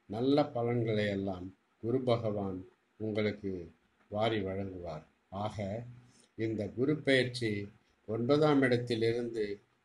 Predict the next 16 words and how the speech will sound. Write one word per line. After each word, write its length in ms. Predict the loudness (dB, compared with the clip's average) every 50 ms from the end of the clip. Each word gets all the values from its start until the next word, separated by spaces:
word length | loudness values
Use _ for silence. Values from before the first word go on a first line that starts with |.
| _ _
நடைபெறுவதால், 840 | -6 -2 2 2 2 4 2 2 2 2 2 2 0 0 0 -2 -4 -6 -10 -12 -12 -8 _
குரு 280 | 2 4 6 6 6 6
பலமுடன் 600 | 4 6 6 6 6 6 4 6 4 4 4 2 0 -2
சஞ்சாரம் 480 | -2 0 4 4 6 6 6 4 2
செய்கிறார், 560 | 0 -4 -6 -6 -4 -4 -4 -6 -6 -6 -8 -10 -12
செய்வதால் 720 | _ -4 0 2 2 4 2 2 4 4 4 4 2 0 -4 _ _ _ _ _ _ _ _
உங்கள் 400 | -6 -4 0 0 0 0 -2 -6 -10 _ _ _ _ _ _ _ _ _ _ _ _ _ _ _ _ _ _ _ _ _
வாழ்க்கையில் 840 | -10 -2 2 4 4 4 4 6 6 8 8 8 6 4 0 -4 -8 -8
எண்ணிய 500 | -2 0 2 4 6 8 8 8 8 6
எண்ணங்கள் 520 | 4 2 2 2 2 2 2 4 4 4 4
எல்லாம் 500 | 4 4 4 4 4 4 4 4 0 -4 -12 _ _ _ _ _ -2
ஈடேறும். 560 | 0 2 4 4 4 2 2 0 -2 -2 -4 -6 -10 _ _ _ _ _ _ -10
வாழ்க்கையில் 800 | -6 0 2 2 2 2 2 2 4 4 4 4 2 0 -4 -6 -10 _ _ _ _ _
நல்ல 380 | -6 -2 0 0 2 2 2
மகிழ்ச்சியும், 840 | 2 0 0 0 2 0 0 0 0 2 2 4 2 2 0 -2 -6 -10 -18 -10
குடும்பத்தில் 800 | -4 0 2 4 4 4 4 2 0 0 0 0 0 0 -4